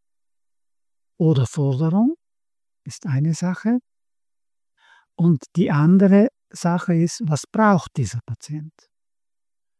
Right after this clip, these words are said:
Und vom Patientenwunsch und Forderung zur, äh, zum, dazu zu kommen, was braucht der Patient, die Patientin, das ist eine ganz, ein ganz wichtiger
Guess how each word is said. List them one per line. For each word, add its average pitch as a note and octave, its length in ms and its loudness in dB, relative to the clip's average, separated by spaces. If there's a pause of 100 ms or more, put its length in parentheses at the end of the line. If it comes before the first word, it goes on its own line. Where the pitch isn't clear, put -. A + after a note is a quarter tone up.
(240)
Und E3 240 2
vom D#3+ 220 0
Patientenwunsch D#3+ 1300 0
und C3+ 220 -6
Forderung E3 800 2 (600)
zur, F3+ 420 2 (160)
äh, C#3 380 0 (400)
zum, D#3+ 340 0 (160)
dazu F3 720 -2
zu - 200 -8
kommen, F3+ 500 2 (260)
was A#2+ 200 -10 (100)
braucht E3 500 -2
der A#2+ 120 -2
Patient, C3 640 -4 (280)
die D3+ 60 -10
Patientin, C#3+ 800 -4 (920)
das D#3+ 260 0
ist E3+ 200 -2
eine F3 440 4 (280)
ganz, D3+ 300 0
ein D#3 220 2
ganz D#3+ 240 0
wichtiger E3+ 460 -2